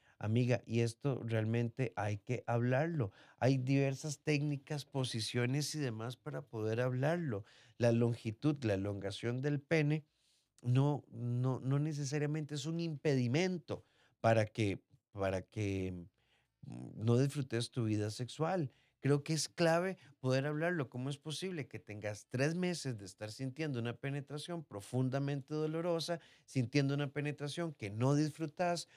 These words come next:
una penetración que te desconecta del deseo y evadís la situación? No tenés orgasmos, hay dolor y te estás callando, amiga.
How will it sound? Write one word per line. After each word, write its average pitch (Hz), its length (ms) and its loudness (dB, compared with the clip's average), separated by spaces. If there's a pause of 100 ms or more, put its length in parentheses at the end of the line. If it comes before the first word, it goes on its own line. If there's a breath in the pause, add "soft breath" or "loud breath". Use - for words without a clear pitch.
(160 soft breath)
una 139 320 4
penetración 151 640 2
que - 160 -6
te 120 220 -2
desconecta 113 720 -4
del 92 200 -2
deseo 113 480 0 (180 loud breath)
y 123 200 0
evadís 110 420 2
la 139 160 0
situación? 170 760 0 (920)
No 135 220 4
tenés 123 380 -2
orgasmos, 151 680 0
hay 127 220 4
dolor 117 560 0
y 127 100 -6
te 120 160 -8
estás - 360 -8
callando, 131 560 2
amiga. 127 420 0